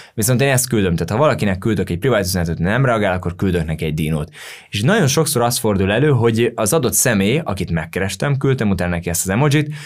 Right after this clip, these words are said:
utána gyakorlatilag ő kezd el szabadkozni, hogy „Bocsi, bocsi, Roli, hogy nem írtam vissza, bocsi, Roli, csak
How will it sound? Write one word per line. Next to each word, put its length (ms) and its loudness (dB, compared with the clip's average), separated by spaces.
utána 540 0
gyakorlatilag 460 2
ő 80 4
kezd 220 0
el 80 4
szabadkozni, 640 2
hogy 260 0
„Bocsi, 480 0
bocsi, 280 0
Roli, 220 2
hogy 220 2
nem 180 2
írtam 280 0
vissza, 220 0
bocsi, 240 0
Roli, 240 2
csak 220 -2